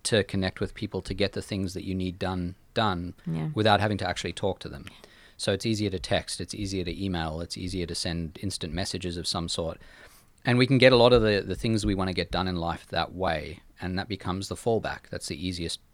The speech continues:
Speaker 1: path, the path of least resistance in a sense. And if you do that a thousand times instead of actually interacting with people, that faculty kinda withers away,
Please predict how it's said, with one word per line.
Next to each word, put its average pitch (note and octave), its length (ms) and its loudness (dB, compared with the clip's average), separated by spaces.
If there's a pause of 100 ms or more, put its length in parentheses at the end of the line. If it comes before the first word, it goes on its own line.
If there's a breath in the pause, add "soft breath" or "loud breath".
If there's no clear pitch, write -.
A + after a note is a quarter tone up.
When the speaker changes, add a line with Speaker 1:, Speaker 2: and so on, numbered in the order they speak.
Speaker 1:
path, - 360 -2
the - 80 -14
path G2 300 -2
of E2+ 80 -8
least E2+ 180 -8
resistance E2 500 -8
in D2 80 -8
a D2+ 60 -8
sense. - 400 -8 (640 loud breath)
And A2+ 140 2
if - 100 -4
you A#2+ 80 4
do B2+ 160 6
that A2+ 160 10
a F#2+ 60 6
thousand G2 400 2
times G2 340 2
instead E2 300 -2
of E2+ 80 0
actually E2+ 260 -2
interacting A#2 440 2
with F2+ 120 -4
people, D#2+ 360 -6
that G2+ 200 -2
faculty A2+ 440 0
kinda F2 220 -4
withers F2+ 300 -4
away, E2 440 -4